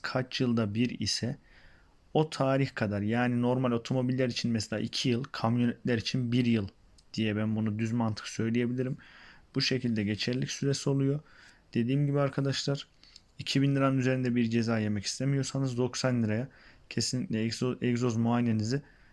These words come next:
yaptırmanız gerekiyor. Bunları da tuv Türk'ün istasyonları da yapıyor. Dışarıda sanayilerde anlaşmalı olan bazı, e, egzoz emisyon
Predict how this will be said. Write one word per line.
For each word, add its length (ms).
yaptırmanız 640
gerekiyor. 500
Bunları 380
da 200
tuv 220
Türk'ün 560
istasyonları 800
da 60
yapıyor. 460
Dışarıda 480
sanayilerde 760
anlaşmalı 580
olan 260
bazı, 600
e, 240
egzoz 260
emisyon 520